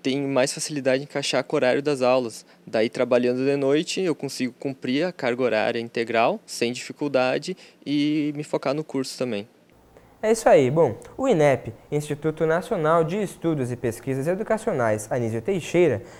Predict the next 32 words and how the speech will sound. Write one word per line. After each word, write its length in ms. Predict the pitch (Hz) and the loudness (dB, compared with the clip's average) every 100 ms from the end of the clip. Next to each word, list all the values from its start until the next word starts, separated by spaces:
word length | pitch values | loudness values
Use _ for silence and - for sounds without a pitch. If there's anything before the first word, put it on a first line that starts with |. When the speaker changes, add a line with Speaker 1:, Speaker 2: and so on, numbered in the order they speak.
| - - | -18 -4
Speaker 2:
divulgou 420 | 240 254 190 196 | 0 2 4 6
nesta 320 | 170 170 233 | 4 2 -2
quinta 500 | 240 - 127 131 147 - - | -2 -4 -4 -2 -4 -6 -2
o 60 | |
resultado 720 | 208 240 247 247 143 160 170 | 6 6 6 4 6 6 6
dos 180 | 170 185 | 0 -2
indicadores 640 | 208 214 - 240 170 175 180 | 0 -2 0 2 2 0 -2
de 80 | |
qualidade 580 | 180 190 170 135 143 147 | -2 -2 4 6 6 4
da 120 | 147 | 2
educação 480 | 151 165 196 175 160 | 2 0 -2 2 0
superior. 600 | 160 - 202 180 104 95 - - - - | 0 -6 -4 -2 -2 -2 -8 -20 -20 -14
Dezessete 460 | 175 202 202 294 - | 0 2 4 2 0
cursos 340 | - 208 175 | -6 -4 0
da 120 | 139 | 4
U 40 | 120 | 4
F 160 | 113 110 | 4 0
S 200 | 107 160 | -2 0
M 220 | 175 180 | 0 -2
tiveram 380 | - 190 175 180 | 0 4 4 4
seus 220 | 180 175 | -2 -4
conceitos 440 | 214 196 175 170 | -6 -4 -6 -6
publicados. 800 | - 185 226 - 110 98 73 - - - - | -8 -6 -2 2 2 2 -4 -12 -16 -8 0
A 100 | 110 | 2
lista 300 | 117 120 131 | 2 -2 -4
completa 680 | 202 196 - 151 190 - - - - | -4 -2 2 4 4 0 -12 -12 -10
você 240 | 139 165 | -4 -2
encontra 460 | 139 156 160 170 190 | 0 -2 0 -2 -2
na 140 | 233 | -2
página 440 | - 131 131 139 | 2 2 4 2
da 60 | 135 | -2
universidade. 840 | 135 139 139 - 180 156 98 - | -2 -2 -4 -2 2 4 2 -6